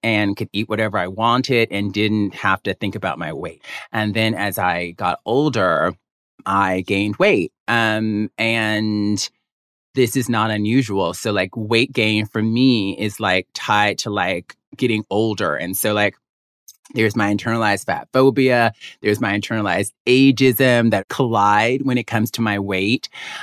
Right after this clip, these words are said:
Um, and it's interesting, like, you know, when I lost weight, like,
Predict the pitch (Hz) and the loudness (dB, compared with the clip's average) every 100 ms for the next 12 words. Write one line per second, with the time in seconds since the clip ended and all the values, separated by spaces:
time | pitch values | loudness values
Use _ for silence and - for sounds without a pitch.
0 | - 120 117 113 110 107 98 98 90 - | -4 0 2 4 2 2 0 -2 -4 -8
1 | - 123 120 110 - 131 135 - 139 131 | -6 0 0 0 0 2 2 2 4 4
2 | 117 98 - 110 107 104 104 101 104 101 | 2 0 -2 -2 0 0 0 0 2 2
3 | 104 - 107 104 95 98 92 - | 0 -2 0 0 0 -4 -4 -8